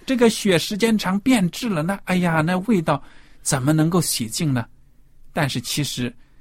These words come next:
通过这个以色列人杀牛杀羊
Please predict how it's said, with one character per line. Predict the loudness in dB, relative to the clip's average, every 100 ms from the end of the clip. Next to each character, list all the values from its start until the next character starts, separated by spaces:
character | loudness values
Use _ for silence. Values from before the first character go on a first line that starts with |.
| -20 -6
通 | 0 2
过 | 2
这 | 0 0
个 | 0 0
以 | -2 -2
色 | 0 0
列 | 0
人 | 0 -2
杀 | -2 -2 -2 0
牛 | 0 0 -2
杀 | -4 -4 0 0
羊 | 0 -2